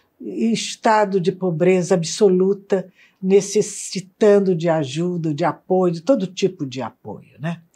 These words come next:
Qual é o projeto cultural? Existe esse projeto cultural que tenha a, a,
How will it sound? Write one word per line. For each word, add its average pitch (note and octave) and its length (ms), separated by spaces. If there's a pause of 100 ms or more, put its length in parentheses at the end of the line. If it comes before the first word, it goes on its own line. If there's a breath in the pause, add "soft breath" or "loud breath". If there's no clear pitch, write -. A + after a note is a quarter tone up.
(840 loud breath)
Qual E4+ 500
é A3 180
o A3 100
projeto D#3+ 880
cultural? D#3+ 920 (220)
Existe E3+ 680
esse D#3+ 200
projeto E3+ 540
cultural D#3 720 (400 soft breath)
que G3+ 140
tenha G#3+ 640 (340 loud breath)
a, D#3 880
a, - 60